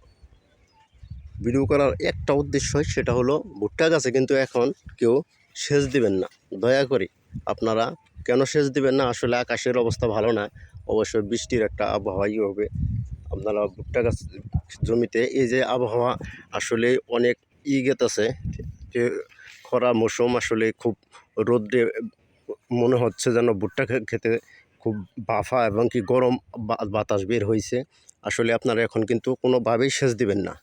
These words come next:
কেন সেচ দিবেন না? এ কারণে যদি সেচ দেন, অবশ্যই যদি আপনার জ-, আহ, এই চৈত্রিক মাসের পহেলা এক কিন্তু জরি হওয়ার সম্ভাবনা হয়। আসলে যদি একটু সাজ করে, আকাশে মেঘলা হয়, তাহলেই দেখবেন আসলে কিন্তু অনেক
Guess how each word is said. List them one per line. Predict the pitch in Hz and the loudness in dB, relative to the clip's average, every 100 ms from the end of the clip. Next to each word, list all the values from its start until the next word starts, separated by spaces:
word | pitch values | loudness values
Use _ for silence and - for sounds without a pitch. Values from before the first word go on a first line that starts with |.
| _ - _ - | _ -20 _ -2
কেন | 127 139 | 0 2
সেচ | 160 147 | 2 0
দিবেন | 139 151 156 | 2 4 4
না? | 135 113 - - - - | 2 -2 -10 -20 -12 -4
এ | 131 | 2
কারণে | 139 127 123 113 | 4 6 6 4
যদি | 123 131 | 2 0
সেচ | - 139 131 | 0 2 2
দেন, | 107 120 117 95 - | 2 2 4 0 -4
অবশ্যই | 113 113 - 127 107 | -2 -2 0 0 0
যদি | 123 123 113 104 | 0 2 2 0
আপনার | - - 113 101 | -6 -2 0 -2
জ-, | 98 107 - - _ _ | -4 -12 -14 -20 _ _
আহ, | 107 110 104 - - - | -2 0 -2 -6 -12 -4
এই | 113 104 - _ | -2 -2 -8 _
চৈত্রিক | 135 - - - | -4 -2 -6 -4
মাসের | 117 104 117 104 | -2 0 -2 -2
পহেলা | 131 110 107 107 | 0 0 2 2
এক | 107 - | 0 0
কিন্তু | 117 104 113 - 117 | -2 0 -2 -4 -8
জরি | 98 101 113 | 0 2 2
হওয়ার | 104 101 | 2 0
সম্ভাবনা | 101 117 104 101 101 92 | -2 -2 0 0 -2 -2
হয়। | 98 - - - - | -6 -8 -14 -20 -12
আসলে | 104 - 113 110 | -8 -2 0 0
যদি | 120 120 | 0 -2
একটু | 123 117 | -2 -4
সাজ | - 123 120 - | -4 -4 -6 0
করে, | 117 104 117 - | 0 2 -2 -4
আকাশে | 107 110 - 120 | -4 -4 -2 -2
মেঘলা | 120 107 104 110 | 0 0 0 0
হয়, | 101 107 - - - - | 0 -2 -4 -18 -18 -6
তাহলেই | 107 107 110 | -2 0 0
দেখবেন | 104 110 107 107 | 0 0 0 0
আসলে | 107 - 104 104 | -2 -4 -2 0
কিন্তু | 110 113 110 110 | -2 -2 -2 0
অনেক | 110 | 0